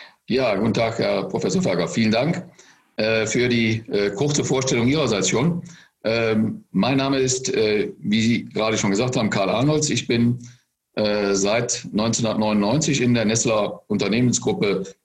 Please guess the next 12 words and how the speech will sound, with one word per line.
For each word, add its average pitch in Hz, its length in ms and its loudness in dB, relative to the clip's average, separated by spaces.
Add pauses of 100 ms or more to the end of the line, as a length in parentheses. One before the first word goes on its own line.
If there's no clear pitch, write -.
tätig 131 480 0
und, 104 320 0
äh, 101 340 0
seit 107 280 0
zweitausendacht 104 680 -2
hier 104 140 0
Geschäftsführer 123 800 -2 (400)
und 101 380 -2
aktuell 110 440 0
Vorsitzender 117 540 0
der 95 100 2
Geschäftsführung, 120 840 0